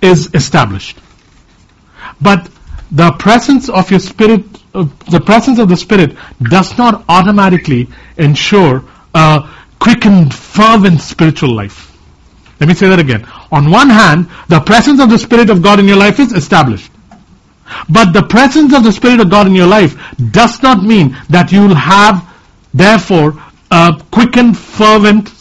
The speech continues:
spiritual life, because the Bible keeps talking about being filled with. And it keeps, uh, uh, a couple of occasions talks about being fanned into,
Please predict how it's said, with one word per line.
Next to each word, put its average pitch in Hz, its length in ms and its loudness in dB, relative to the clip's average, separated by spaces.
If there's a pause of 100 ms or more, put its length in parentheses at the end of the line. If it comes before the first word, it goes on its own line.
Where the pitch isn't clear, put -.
spiritual 180 420 0
life, 139 220 0
because 180 280 0 (260)
the 160 80 2
Bible 233 360 2 (140)
keeps 269 240 2
talking 208 400 0
about 175 260 2
being 208 300 2
filled 214 560 -2
with. 117 160 -4 (760)
And 196 240 2
it - 80 -6
keeps, 262 360 0 (300)
uh, 214 460 -2 (120)
uh, 240 60 -2
a 156 200 -4
couple 233 180 0
of 226 80 2
occasions 214 420 0
talks 220 220 -2
about 196 240 2
being 214 220 2
fanned 220 640 -2
into, 190 260 2